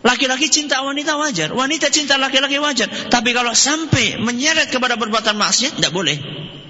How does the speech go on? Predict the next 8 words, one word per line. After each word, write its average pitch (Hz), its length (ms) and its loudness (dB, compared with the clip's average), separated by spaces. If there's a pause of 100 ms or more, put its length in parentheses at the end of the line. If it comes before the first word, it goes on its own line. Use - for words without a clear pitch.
(340)
Contohnya 226 400 0
maksiat 208 360 -2
apa? 190 520 -2
Berdua-duaan. 139 680 -2 (1120)
Berdua-duaan. 185 1120 -2 (1200)
Boleh 160 200 2
nggak 160 160 -2
ini? 156 180 -4